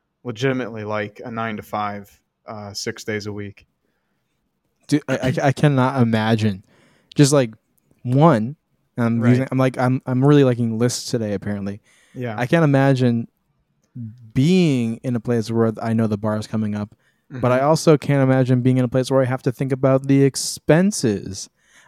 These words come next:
Speaker 2: of the
Speaker 1: Yes.
Speaker 2: bar <laughs> exam coming up.
Speaker 1: Yeah, I know.
Speaker 2: How much is the test, if you don't mind me asking?
Speaker 1: <clears throat> You know, I'm gonna research it right now, actually, because I've heard so many different things that I don't know what to believe anymore. How
Speaker 2: Right.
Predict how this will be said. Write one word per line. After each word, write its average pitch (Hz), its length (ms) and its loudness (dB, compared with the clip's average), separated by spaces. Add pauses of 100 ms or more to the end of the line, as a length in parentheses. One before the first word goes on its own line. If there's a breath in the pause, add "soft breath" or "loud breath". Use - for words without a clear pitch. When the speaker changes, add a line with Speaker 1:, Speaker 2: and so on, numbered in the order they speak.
(140 soft breath)
Speaker 2:
of 123 140 2
the 120 140 -6
Speaker 1:
Yes. 110 80 -8
Speaker 2:
bar 110 220 2
<laughs> - 20 0
exam 110 340 -4
coming 101 340 -4
up. 98 160 -8 (920)
Speaker 1:
Yeah, 120 440 -6
I 123 140 -6
know. 117 280 -6 (300)
Speaker 2:
How 170 120 -4
much 233 220 6
is 196 120 6
the 131 100 4
test, 107 300 -4 (240)
if 135 160 -4
you 131 60 8
don't 120 80 6
mind 110 140 2
me 107 80 -2
asking? 104 360 -6
Speaker 1:
<clears throat> - 440 0 (220)
You 147 80 -2
know, 185 340 0
I'm 196 300 0
gonna 196 360 2
research 156 480 -4
it 101 60 -6
right 117 220 -4
now, 131 240 -4
actually, 104 420 -8 (460)
because 117 440 -2 (280)
I've 131 180 -2
heard 147 180 -4
so 147 160 -6
many 156 160 -4
different 131 380 -6
things 120 300 -6
that 110 100 -4
I 110 60 -4
don't 110 160 -6
know 113 100 -8
what 107 140 -10
to 110 80 -16
believe 117 320 -12
anymore. 104 400 -12 (220)
How 147 340 -6
Speaker 2:
Right. 208 100 -8